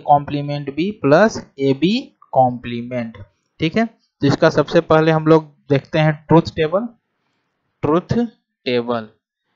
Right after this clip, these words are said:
देखिए, truth table अगर इसका हम बनाए तो हम direct भी बना सकते हैं कि हमारे जो input है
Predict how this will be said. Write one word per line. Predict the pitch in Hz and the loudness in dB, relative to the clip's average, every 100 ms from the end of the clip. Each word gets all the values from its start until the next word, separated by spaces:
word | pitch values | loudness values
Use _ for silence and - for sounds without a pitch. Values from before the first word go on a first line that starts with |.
| _ - | _ -10
देखिए, | 139 151 151 | -2 0 0
truth | - 180 185 - | 0 2 2 4
table | 175 180 | 2 4
अगर | 180 180 | 2 0
इसका | 165 175 | 0 0
हम | 175 175 | 0 0
बनाए | 165 180 | 0 0
तो | 175 | -2
हम | 156 | 0
direct | 139 139 170 170 | 0 0 -2 -2
भी | 175 | -4
बना | 160 156 | 0 -2
सकते | 151 151 160 | -2 -8 -8
हैं | 160 | -12
कि | 165 | -10
हमारे | 143 143 143 156 | -10 -4 -2 -2
जो | 156 | -2
input | 143 139 135 135 160 160 | -4 -8 -16 -2 -2 -2
है | 147 131 180 | -6 -6 -8